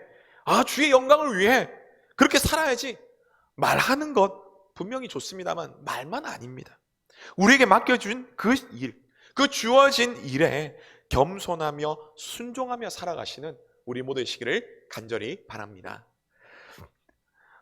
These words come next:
사무엘상 십오 장 이십이 절에서 사무엘이 하나님의 말씀에 불순종한 사울 왕을 향해서 말씀하는 것을 우리는 기억해야 될 것입니다.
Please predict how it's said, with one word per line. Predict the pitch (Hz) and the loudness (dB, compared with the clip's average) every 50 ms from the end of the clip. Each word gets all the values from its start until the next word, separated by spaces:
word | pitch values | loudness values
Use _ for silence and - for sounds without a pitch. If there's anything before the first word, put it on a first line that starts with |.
| _ _ _ | _ _ _
사무엘상 | - - - 202 220 240 254 247 - 180 175 196 190 151 - - - - _ | 0 4 4 6 6 6 4 6 6 4 4 4 2 0 -6 -12 -20 -16 _
십오 | - - - 240 254 240 214 | 2 2 4 4 4 2 2
장 | 160 180 190 208 - - | 2 2 2 0 -2 -8
이십이 | 151 143 - 190 208 - 123 117 | -6 -4 -2 -2 -4 -4 -6 -4
절에서 | 120 127 135 131 - 127 120 120 113 - - - _ - | -2 -2 0 -2 -2 -2 -4 -4 -4 -6 -12 -20 _ -14
사무엘이 | - - - - 185 190 196 202 220 220 214 175 135 139 151 131 - _ _ _ _ _ _ _ _ _ _ _ _ _ _ _ _ _ | -12 -12 -6 -4 -4 -4 -2 -2 0 0 0 -2 -4 -8 -10 -10 -14 _ _ _ _ _ _ _ _ _ _ _ _ _ _ _ _ _
하나님의 | - - - - 254 247 247 247 247 220 | -14 -6 -4 0 0 0 0 0 0 0
말씀에 | 160 123 127 123 - - - 170 160 160 160 160 | 2 0 0 0 -4 -8 -10 -8 -6 -6 -6 -6
불순종한 | - 165 160 - - 202 175 156 147 147 143 - - - | -6 -10 -10 -10 -14 -14 -12 -12 -12 -12 -14 -16 -20 -20
사울 | - - - - - - 190 208 220 233 | -18 -14 -14 -12 -8 -6 -2 -2 -2 -2
왕을 | 233 208 175 156 147 135 131 | 0 -2 -2 -2 -2 -4 -6
향해서 | 127 123 120 113 - 170 170 165 - - - | -6 -8 -8 -6 -4 -4 -4 -6 -8 -16 -16
말씀하는 | - - - 113 - - - 139 135 135 135 131 | -12 -10 -8 -8 -8 -10 -10 -10 -10 -12 -10 -12
것을 | 127 113 - - | -12 -12 -10 -12
우리는 | 117 113 117 113 147 202 226 _ _ _ _ _ _ _ _ | -12 -10 -12 -12 -14 -16 -18 _ _ _ _ _ _ _ _
기억해야 | - - - 143 143 143 143 - 127 110 | -20 -14 -10 -10 -10 -10 -10 -16 -18 -16
될 | - 104 | -16 -18
것입니다. | - - - - - _ _ _ _ _ | -16 -16 -16 -16 -18 _ _ _ _ _